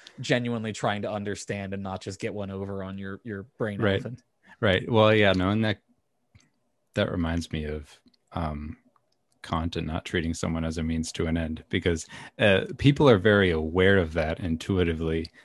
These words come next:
Speaker 2: I think they're sensitive to, well, some forms of manipulation. Um, and then other times I think they're not <laughs> realizing when they're ma-, being manipulated,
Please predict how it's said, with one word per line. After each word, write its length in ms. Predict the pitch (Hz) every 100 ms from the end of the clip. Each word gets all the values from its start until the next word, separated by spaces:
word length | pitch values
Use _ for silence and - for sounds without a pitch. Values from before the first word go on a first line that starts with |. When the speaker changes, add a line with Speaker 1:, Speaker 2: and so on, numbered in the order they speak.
| _
Speaker 2:
I 100 | 92
think 320 | 80 82 82 -
they're 420 | 110 87 85 82 -
sensitive 560 | 107 - 92 92 85 80
to, 300 | 90 80 92 - _ _ _ _ _
well, 140 | 80 78
some 280 | - 107 98
forms 320 | 98 87 80
of 80 | 78
manipulation. 720 | 78 78 78 76 - 78 80
Um, 260 | 82 80 85
and 440 | 110 113 113 107
then 100 | 107
other 180 | 107 120
times 300 | 110 123 110
I 60 | 113
think 200 | 135 123
they're 120 | 120
not 260 | 123 131 123 - 190
<laughs> 140 | 202 -
realizing 360 | 131 107 101
when 100 | 95
they're 180 | 95 95
ma-, 100 | 104 110 _
being 200 | 98 90
manipulated, 580 | 87 87 85 87 85 82